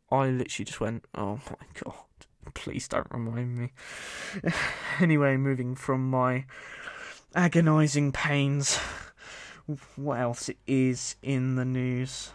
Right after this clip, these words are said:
Obviously, we talked about Manchester United kits, we talked about Mesut Ozil.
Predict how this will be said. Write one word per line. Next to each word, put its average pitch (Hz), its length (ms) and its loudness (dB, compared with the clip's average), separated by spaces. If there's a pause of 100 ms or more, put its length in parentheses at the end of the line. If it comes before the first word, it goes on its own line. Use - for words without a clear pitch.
(140)
Obviously, 127 260 -8
we 117 40 -6
talked - 300 -4
about 120 220 2
Manchester 127 420 -4
United 117 280 -6 (100)
kits, - 580 -6
we - 60 -18
talked 120 200 -8
about 110 180 -4
Mesut 123 420 -2 (260)
Ozil. 151 920 0